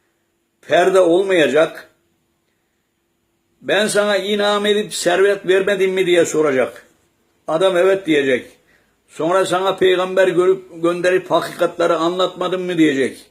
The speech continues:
"Sana hocalar anlatmadı mı?" diyecek. "Kitaplarda,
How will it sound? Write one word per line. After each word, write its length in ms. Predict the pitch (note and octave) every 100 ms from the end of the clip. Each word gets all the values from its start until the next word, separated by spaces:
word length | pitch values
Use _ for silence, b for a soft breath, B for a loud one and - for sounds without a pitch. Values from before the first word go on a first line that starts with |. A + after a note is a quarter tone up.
| _ _ _ _ _ _ _
"Sana 680 | - D3 E3+ G3 G3 F3+ - - _
hocalar 420 | D3 E3+ F#3+ G3+ F#3
anlatmadı 680 | F3 F#3 G#3 G3+ F#3+ F3+
mı?" 160 | F3 D3
diyecek. 500 | C#3+ C3+ A#2+ A#2+ - - _ _ _ _ _ _ _ _ _ _ _ _ _ _ _
"Kitaplarda, 1120 | - C3+ F3+ F#3 G3+ G3+ F3 F#3+ F#3+ -